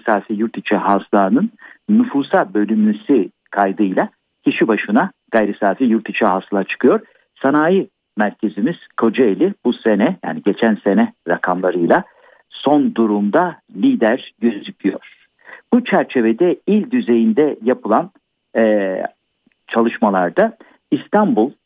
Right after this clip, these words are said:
iki trilyon iki yüz iki milyar yüz elli altı milyon lirayla en yüksek gayri safi yurt içi hasılaya ulaştı ve toplam hasıladan yüzde otuz nokta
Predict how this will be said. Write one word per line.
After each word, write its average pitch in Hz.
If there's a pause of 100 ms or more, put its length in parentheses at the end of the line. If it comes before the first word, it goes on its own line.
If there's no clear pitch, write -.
(120)
iki 240
trilyon 113
iki 160
yüz 202
iki -
milyar 104
yüz 143
elli 135
altı 127
milyon 110
lirayla 104
en 185
yüksek 170
gayri 107
safi 104
yurt 107
içi -
hasılaya 98
ulaştı 101 (400)
ve 185
toplam 185
hasıladan 120 (160)
yüzde 156
otuz 180
nokta 135